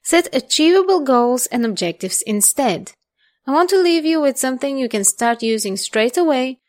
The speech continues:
so here is a tool which is used a lot in business, but writers and anyone doing personal development can benefit from it too. It's called smart. smart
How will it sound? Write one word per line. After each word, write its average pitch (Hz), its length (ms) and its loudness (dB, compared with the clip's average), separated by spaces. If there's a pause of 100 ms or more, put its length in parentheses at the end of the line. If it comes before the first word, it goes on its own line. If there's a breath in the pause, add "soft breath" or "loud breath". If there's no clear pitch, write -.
(120)
so 220 160 -4
here 320 260 0
is 381 140 2
a 370 100 2
tool 262 380 2
which 247 200 -2
is 220 180 -4
used 240 340 -4
a 294 120 -2
lot 220 260 -2
in 185 260 -6
business, 262 580 0 (260)
but 320 160 -2
writers 359 440 0
and 294 200 -6
anyone 330 480 0
doing 269 260 0
personal 220 380 0
development 269 680 0
can 214 240 -4
benefit 214 460 0
from 190 300 -4
it 190 160 -8
too. - 380 -8 (580)
It's 330 180 -2
called 311 340 2
smart. - 600 -2 (360)
smart 381 480 2